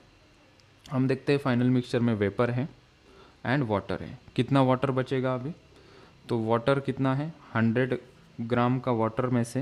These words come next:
सिक्सटी थ्री पॉइंट नाइन ग्राम की तो वेपर चली गई, तो बचे, बचा कितना वाटर, थर्टी सिक्स पॉइंट वन gram of water is left in the mixture, ठीक है। And subsequently हमें वेपर भी मिल जाएगी if you subtract these two। अभी और एक क्वेश्चन करते हैं, ये,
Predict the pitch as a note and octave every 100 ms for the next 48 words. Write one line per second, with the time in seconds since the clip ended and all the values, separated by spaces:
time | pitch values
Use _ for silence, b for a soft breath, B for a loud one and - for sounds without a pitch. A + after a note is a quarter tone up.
0 | G#3+ - A2+ - - B2 A#2 A2+ B2 A#2
1 | A2+ A2+ A#2 A2 A2 A2+ A#2 A2 G#2 G#2
2 | A#2+ A#2+ G#2+ G#2+ G#2 A#2 - G#2+ G#2 -
3 | - A2+ G#2+ A#2+ B2 A#2+ A#2+ A#2 A2+ F#2+
4 | - B B B B B - A2 - B2
5 | A#2+ - - A2+ A2 G#2 G#2+ G#2+ G2+ G#2
6 | G#2 D#3 - - - B B - G#2 G2+
7 | G2+ G#2 G2 G2 - G2 F#2+ E2 D#2 -
8 | - - - _ - - A2+ C#3+ C3+ -
9 | - G#2 B2+ - A2 G#2+ G#2 G#2+ G#2+ A#2
10 | G#3 A2 G#2+ G#2+ G2+ F#2+ F#2 F#2 F2+ F#2
11 | B2+ B2+ C#3 G#3+ B B B - G#2 -
12 | G2+ G2 F#2+ - - - - - - B
13 | B B B B B - B2+ C#3+ C#3 C#3
14 | A#2+ A#2 G#2+ G2 F2+ - D#2 C2